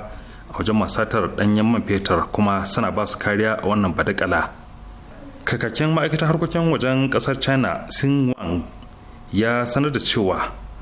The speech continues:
sojan Amurka a ƙasar Syria suna satar ganga dubu sittin da shida kowace rana,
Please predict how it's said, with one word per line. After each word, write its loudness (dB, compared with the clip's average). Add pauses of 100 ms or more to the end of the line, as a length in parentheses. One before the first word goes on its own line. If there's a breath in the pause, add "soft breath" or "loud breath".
(180 loud breath)
sojan 0
Amurka 0
a -4
ƙasar 0
Syria 2
suna 2
satar 0
ganga 0 (400)
dubu 2
sittin 0
da 2
shida 0
kowace -2
rana, 2